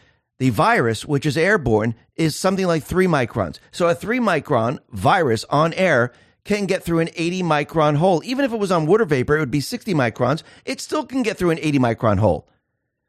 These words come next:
So that whole idea that these masks were stopping these viruses is absolutely ridic-, ridiculous. And think about all the people that didn't wear masks. How come they aren't dead right now?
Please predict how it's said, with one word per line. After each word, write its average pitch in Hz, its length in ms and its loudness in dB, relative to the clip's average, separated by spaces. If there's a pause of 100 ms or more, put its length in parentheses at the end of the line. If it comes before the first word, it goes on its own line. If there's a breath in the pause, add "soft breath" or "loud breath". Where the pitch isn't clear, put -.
(120)
So 190 320 -2
that 165 180 4
whole 247 320 4
idea 214 480 0
that 170 140 -2
these 147 200 -4
masks 180 320 -2
were 139 140 -2
stopping 185 680 -2
these 139 200 -4
viruses 180 680 -2 (260 loud breath)
is 160 220 -4
absolutely 185 520 -2
ridic-, 185 260 -4
ridiculous. 165 440 -4
And 143 140 -4
think 254 120 -6
about 240 140 0
all 208 80 0
the 185 100 -4
people 196 200 -6
that 147 100 -2
didn't 175 220 -4
wear 139 180 2
masks. 139 540 -2 (320 loud breath)
How 160 160 0
come 240 180 -2
they 214 160 -2
aren't 202 440 -2
dead 175 280 0
right 139 200 2
now? 110 220 0